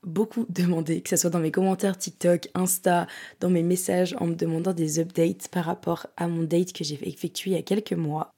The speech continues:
Et ben, je donne ce que le peuple demande. Sur mon Insta, j'avais publié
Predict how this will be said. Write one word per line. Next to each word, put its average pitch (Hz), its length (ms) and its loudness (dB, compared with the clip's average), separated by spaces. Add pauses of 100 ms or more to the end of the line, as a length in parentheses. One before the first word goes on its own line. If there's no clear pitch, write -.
(100)
Et 180 80 2
ben, 185 160 4
je 180 140 -2
donne 208 440 4
ce - 200 -4
que 190 120 0
le 185 80 4
peuple 208 340 4
demande. 180 680 2
Sur - 320 4
mon 202 220 4
Insta, 196 320 2
j'avais 170 200 2
publié 175 340 2